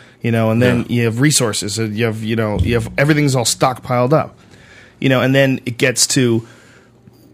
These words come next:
Speaker 1: where, <sighs> if, where we're at today. It's like now we've figured out a way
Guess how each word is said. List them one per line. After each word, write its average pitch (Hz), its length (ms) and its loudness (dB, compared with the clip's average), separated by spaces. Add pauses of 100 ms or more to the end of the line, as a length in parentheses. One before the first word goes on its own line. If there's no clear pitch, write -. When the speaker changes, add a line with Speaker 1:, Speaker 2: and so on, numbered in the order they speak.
(340)
Speaker 1:
where, 151 500 4 (460)
<sighs> - 400 -20
if, - 600 -4 (200)
where 151 280 4
we're 151 100 2
at 131 160 2
today. 123 580 0 (380)
It's - 140 -2
like 127 180 4
now 117 720 0 (220)
we've 131 160 2
figured 127 360 2
out 113 180 4
a 113 60 2
way 107 600 0